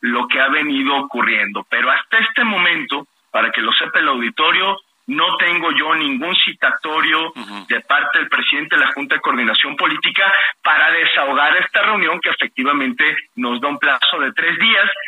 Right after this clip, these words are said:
Speaker 1: y después otros tres días más para que la propia comisión permanente pueda citar al extraordinario para este efecto en específico.
Speaker 2: Entonces te iba a preguntar qué sigue, pero lo que sigue es, pues, tener la confirmación oficial, ¿no?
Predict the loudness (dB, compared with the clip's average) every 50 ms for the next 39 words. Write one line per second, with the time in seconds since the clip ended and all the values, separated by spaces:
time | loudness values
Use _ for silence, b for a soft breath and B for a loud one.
0 | -12 _ -2 0 0 2 2 0 0 -2 0 0 0 0 0 -4 -6 _ -6 -4
1 | -2 -2 0 0 0 0 0 0 -2 -2 0 -2 0 0 0 2 2 4 4 4
2 | 2 0 -4 B B B B 2 2 4 4 2 2 0 0 0 0 2 2 2
3 | 0 0 -2 -4 -2 0 -2 -2 0 -2 -2 -2 0 0 0 0 0 -2 -2 -4
4 | -4 -6 B B B _ -4 -2 0 2 2 2 2 0 -2 -2 -4 -4 -2 0
5 | 0 2 2 2 0 0 0 2 2 2 2 2 2 0 0 0 2 2 2 4
6 | 2 4 4 4 4 2 2 0 -2 -4 -6 -6 _ _ 0 0 2 4 2 2
7 | 2 0 -2 -2 -2 -4 -2 -2 -2 -2 -4 -8 -6 -6 -4 -2 0 -2 -2 -2
8 | -2 -4 -2 -2 0 -2 -2 -4 -6 -12 -6 -4 -2 -2 -2 -2 -2 -4 -6 _
9 | 0 0 0 0 0 -2 -2 0 0 0 -2 0 -2 -2 -2 -2 -4 -6 -4 -6
10 | -6 -8 -6 -4 -2 -2 -2 -2 -2 -4 -6 -6 -6 -6 -4 -4 -4 -6 -6 -4
11 | -2 -2 -2 -2 0 -2 -2 0 0 -2 0 0 0 0 -2 B B B B B
12 | B B B B -4 -4 -2 -2 -2 -2 -2 0 0 -2 -2 -4 -8 -8 -6 -4
13 | -4 -4 -2 -2 -2 -2 -2 -4 -4 -2 -2 0 0 0 -2 -2 -4 -8 -10 -10